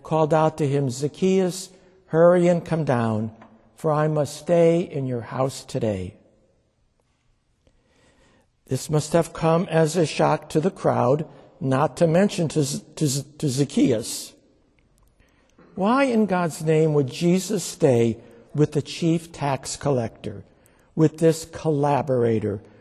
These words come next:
with this sinner? We don't know exactly. What we do know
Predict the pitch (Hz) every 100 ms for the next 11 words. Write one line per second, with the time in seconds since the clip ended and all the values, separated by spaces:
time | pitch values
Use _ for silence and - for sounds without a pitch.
0 | _ 151 143 147 143 - - - - 135
1 | 110 98 - - - - - _ _ _
2 | _ _ _ _ _ _ 180 175 220 240
3 | 196 214 226 135 - 123 104 - 101 101
4 | - - _ _ _ _ _ _ _ _
5 | _ - 214 202 185 165 269 240 160 143
6 | 156 -